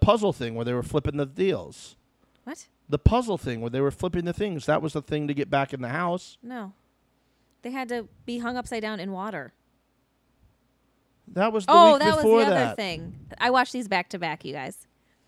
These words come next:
Speaker 1: Get it together.
Speaker 2: What the fuck was this one? I can't keep shit straight. There's been four challenges in seventeen thousand weeks.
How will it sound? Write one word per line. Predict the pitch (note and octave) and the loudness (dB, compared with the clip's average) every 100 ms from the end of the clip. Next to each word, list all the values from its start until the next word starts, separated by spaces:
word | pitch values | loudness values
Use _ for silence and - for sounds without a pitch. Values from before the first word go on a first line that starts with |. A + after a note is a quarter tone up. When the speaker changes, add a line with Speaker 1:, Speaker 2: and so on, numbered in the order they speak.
| _ _ _ _ - | _ _ _ _ -2
Speaker 1:
Get | F#4 | 0
it | G4 | 0
together. | E4+ C#4 C4+ C4 A3 | 0 2 2 2 0
Speaker 2:
What | G#3+ - | 0 -2
the | - | -4
fuck | - A4 - | -4 -6 -4
was | G4 | -6
this | F4+ - | -6 -8
one? | G3+ C#3 F#2 F3+ | -8 -8 -14 -4
I | - | -2
can't | - D5 B4+ | -2 -6 -6
keep | F#4+ - | -8 -8
shit | - D4+ - | -12 -12 -10
straight. | - A#3+ F3 _ - | -6 -6 -6 _ -10
There's | - D#4+ | -4 -2
been | D4 E4+ | -2 -4
four | - E4+ G4+ | -6 -4 -2
challenges | G4 D4 C#4+ B3 E3 C3+ - - | -2 -4 -4 -4 -6 -10 -12 -8
in | A#3 | -8
seventeen | - - C#4 F4 D4 D#4+ D4 | -6 -4 -4 -4 -8 -8 -8
thousand | C4+ C4 B3 B3 A3+ F#3 | -6 -2 -2 -2 -4 -4
weeks. | E3+ - - - | -6 -8 -16 -16